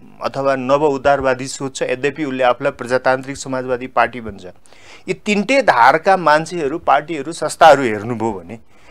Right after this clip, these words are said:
यिनीहरूको डि-, म, लोकतन्त्रप्रतिको निष्ठा, लोकतन्त्रको उन्नतिकरण, होइन, enhancement of democracy, लोकतन्त्रको लोकतान्त्रिकरण, गर्ने पद्धतिमा, प्रक्रियामा यिनीहरूको कुनै निष्ठा र प्रतिबद्धता त देखिँदैन।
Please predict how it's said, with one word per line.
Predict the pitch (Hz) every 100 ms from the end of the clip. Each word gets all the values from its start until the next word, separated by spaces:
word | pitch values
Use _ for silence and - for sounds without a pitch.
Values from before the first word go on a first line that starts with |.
| - 151
यिनीहरूको | 165 196 214 175
डि-, | 131 156
म, | 135
लोकतन्त्रप्रतिको | 120 151 170 185 185 185 175 - 170 156
निष्ठा, | 127 127 - 110 - - - - -
लोकतन्त्रको | 123 170 - 185 175 175 160
उन्नतिकरण, | 190 180 165 180 175 196 185 139 107 92
होइन, | 110 180 170 - - - - - -
enhancement | 147 165 170 180 - 143 175 180 151
of | 123
democracy, | 127 120 - 110 - 101 - -
लोकतन्त्रको | 143 - 175 156 160 170
लोकतान्त्रिकरण, | 143 147 151 151 139 147 113 90 - - - - -
गर्ने | 170 208
पद्धतिमा, | 190 165 196 196 208 208 208
प्रक्रियामा | 208 175 - 196 190 190
यिनीहरूको | 165 175 180
कुनै | 185 190 185
निष्ठा | 160 180 - 190
र | 175
प्रतिबद्धता | 175 175 - 123 107 101 104
त | 120
देखिँदैन। | 147 175 180 180 170